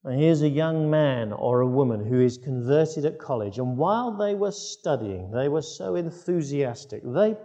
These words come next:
prayed, they talked about Christ, they were on fire for the Lord. In those circumstances, you know, the devil makes a tactical retreat.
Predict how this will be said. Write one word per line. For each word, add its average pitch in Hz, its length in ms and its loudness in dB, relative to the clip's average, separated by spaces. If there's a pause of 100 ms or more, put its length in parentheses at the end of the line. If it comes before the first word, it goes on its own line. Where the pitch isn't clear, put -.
(120)
prayed, 135 420 -2
they 185 160 -2
talked 208 380 -6
about 156 340 -4
Christ, 104 380 -8 (340)
they 170 200 4
were 196 180 4
on 190 360 0 (220)
fire 147 680 0
for - 60 -8
the 131 140 0
Lord. 123 380 2 (280)
In 156 120 -2
those 226 220 0
circumstances, 175 680 -6
you 147 80 -8
know, 160 140 -4
the 147 100 0
devil 170 320 -2
makes 165 240 -6
a 151 80 -6
tactical 151 500 -12
retreat. 139 480 -6